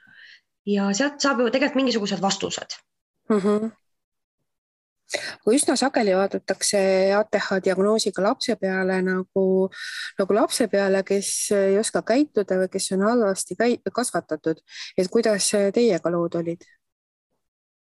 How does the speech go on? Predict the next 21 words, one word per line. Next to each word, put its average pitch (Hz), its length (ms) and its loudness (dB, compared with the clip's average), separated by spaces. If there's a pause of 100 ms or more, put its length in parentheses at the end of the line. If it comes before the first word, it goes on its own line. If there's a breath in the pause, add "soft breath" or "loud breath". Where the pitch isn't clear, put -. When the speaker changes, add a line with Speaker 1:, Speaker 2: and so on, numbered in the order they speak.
(840 loud breath)
Speaker 1:
Noh, 233 140 -2 (180)
see 262 220 0
oli 247 180 2
ju 247 80 2
igapäevane 196 560 0
lause, 190 320 -2
et 175 140 -10
kasvatamatu 180 600 -4
laps, 202 320 -2
et - 180 -10
ei 190 120 0
oska 190 240 -6
last 190 280 -2
kasvatada 185 600 -4
ja 185 120 -4
et 185 100 -4
ei 202 80 0
saa 190 160 -2
hakkama 180 640 -2
ja 185 200 -2 (120)
et 185 240 -6